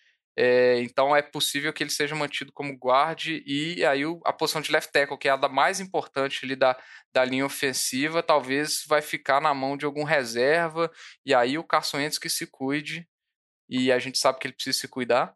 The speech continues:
porque vai ser de dureza, viu?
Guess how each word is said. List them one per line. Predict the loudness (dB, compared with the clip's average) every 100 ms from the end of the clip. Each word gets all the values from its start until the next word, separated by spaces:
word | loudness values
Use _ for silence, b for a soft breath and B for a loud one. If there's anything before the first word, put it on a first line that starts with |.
| _ _ _ _
porque | -16 -10 -4 0 0 -2 -6
vai | -4
ser | -2 -4
de | -8 -12
dureza, | -8 -2 0 0 -4 -8
viu? | -12